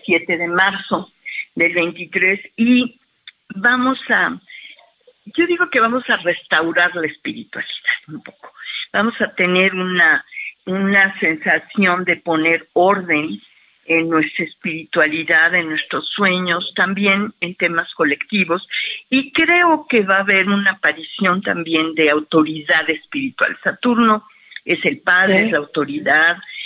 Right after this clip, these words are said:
Speaker 1: Entonces, tal vez, pues, aparezcan nuevos guías espirituales. Y este espiritual que sin duda nos está haciendo mucha falta.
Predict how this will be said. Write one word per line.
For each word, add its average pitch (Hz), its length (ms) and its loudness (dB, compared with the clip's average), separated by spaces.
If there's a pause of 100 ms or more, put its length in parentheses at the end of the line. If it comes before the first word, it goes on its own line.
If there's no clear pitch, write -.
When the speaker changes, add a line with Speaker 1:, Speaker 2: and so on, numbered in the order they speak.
(180)
Speaker 1:
Entonces, 320 500 -2
tal 254 300 4
vez, 220 280 2 (360)
pues, - 240 -2
aparezcan 208 720 -2
nuevos 190 360 -6
guías 190 440 -4
espirituales. 170 840 -6 (400)
Y 311 60 0
este 339 160 -2
espiritual 247 600 0
que 233 180 0
sin 196 160 -6
duda 202 300 -2
nos 175 240 -8
está - 240 -4
haciendo 160 360 -4
mucha 120 360 -2
falta. - 400 -4